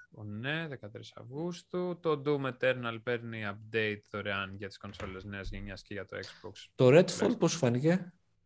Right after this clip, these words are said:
Speaker 1: Το?
Speaker 2: Redfall.
Speaker 1: Το Redfall, ούτε που θυμάμαι,
Speaker 2: Είναι αυτό το
Speaker 1: πραγματικά.
Speaker 2: περίεργο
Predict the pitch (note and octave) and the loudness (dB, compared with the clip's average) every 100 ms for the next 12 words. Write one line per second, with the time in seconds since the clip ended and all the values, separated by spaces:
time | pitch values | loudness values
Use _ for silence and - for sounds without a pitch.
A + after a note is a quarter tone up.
0 | _ - E3+ B3 C4 - _ - A#2 A#2+ | _ 0 2 2 0 -8 _ 4 6 6
1 | - F#2+ F#2 G2 - _ _ _ _ _ | 2 0 0 -2 -12 _ _ _ _ _
2 | _ _ B2+ C3 D3+ D3 - A#2+ A#2 C#3+ | _ _ 0 2 2 -2 -2 -2 -2 -6
3 | - _ C#3 C3+ _ B2+ - B2 B2 C3 | -10 _ -6 -6 _ -16 -12 -12 -8 -6
4 | A2 F#2+ E2+ F#2+ C3 C3+ C#3 B2+ A#2 B2 | -6 -6 -10 -2 2 4 4 8 8 10
5 | B2 G#2 G#2 G#2 - | 8 6 2 0 -4